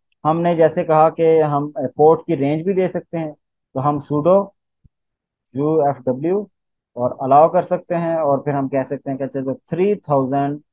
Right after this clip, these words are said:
से लेकर थ्री थाउजेंड टेन तक और स्लैश टी सी पी ये वाली आपने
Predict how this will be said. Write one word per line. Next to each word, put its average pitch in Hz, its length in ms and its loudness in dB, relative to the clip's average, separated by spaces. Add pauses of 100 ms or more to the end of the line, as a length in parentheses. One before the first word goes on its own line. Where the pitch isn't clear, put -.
(320)
से 175 380 0
लेकर 131 560 0
थ्री - 760 -8
थाउजेंड 143 480 -2 (100)
टेन 190 280 2
तक 120 220 -6 (600)
और 131 120 -4
स्लैश 139 600 0
टी 165 120 -2
सी 196 180 -4
पी 120 220 -6 (1000)
ये 190 200 4
वाली 165 320 4 (120)
आपने 143 380 0